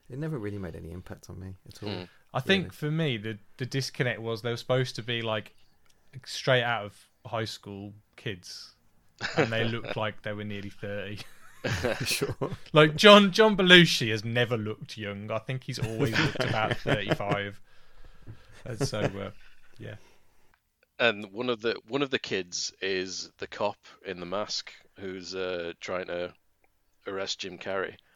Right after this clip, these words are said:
Speaker 3: I never
Speaker 2: And
Speaker 3: put that together. Oh,
Speaker 2: Yeah.
Speaker 3: man.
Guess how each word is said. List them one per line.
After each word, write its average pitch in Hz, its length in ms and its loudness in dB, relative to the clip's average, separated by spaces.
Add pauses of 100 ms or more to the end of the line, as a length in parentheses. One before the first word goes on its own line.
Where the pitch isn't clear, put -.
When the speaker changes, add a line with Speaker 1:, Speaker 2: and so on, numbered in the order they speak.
(140)
Speaker 3:
I 262 200 6
never 359 240 4
Speaker 2:
And - 80 2
Speaker 3:
put 226 260 6
that 185 200 10
together. 208 680 8
Oh, 175 260 0
Speaker 2:
Yeah. 143 280 10
Speaker 3:
man. 170 80 -2